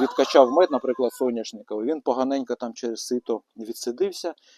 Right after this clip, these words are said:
і ти його сюди закачуєш, ставиш теж температуру, наприклад, тридцять п'ять-тридцять вісім градусів на ніч. Він чудово розігрівається, він чудово відстоюється,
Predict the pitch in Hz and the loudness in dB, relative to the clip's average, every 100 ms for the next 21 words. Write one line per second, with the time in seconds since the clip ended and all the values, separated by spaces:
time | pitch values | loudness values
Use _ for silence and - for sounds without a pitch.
0 | - - - 262 247 202 170 175 - 143 | -8 -8 2 4 4 2 2 0 -2 2
1 | 147 117 160 - 262 254 226 214 185 - | 2 4 2 6 4 4 0 0 -2 -14
2 | _ _ _ - 180 165 147 151 135 143 | _ _ _ 8 10 10 6 2 2 -2
3 | 127 135 - 127 117 117 120 117 107 104 | 0 0 2 2 2 0 -2 -2 -4 -4
4 | 135 123 - 123 113 110 110 - 175 - | -4 -6 0 0 0 -8 -12 -10 -8 -8
5 | 185 247 247 214 202 - 143 151 233 226 | 0 4 6 4 0 0 0 6 6 6
6 | 185 160 - _ - - _ - 139 233 | 2 -10 -14 _ -20 -20 _ -8 4 4
7 | 220 - 180 196 190 160 147 135 208 226 | 4 0 6 12 12 12 10 10 6 4
8 | 202 214 214 208 196 180 170 - 147 175 | 4 4 4 8 8 8 4 2 0 2
9 | 185 - 147 156 147 143 214 - - 220 | -4 -4 2 6 8 6 4 -4 2 8
10 | 208 180 156 151 - 143 | 8 8 6 2 2 2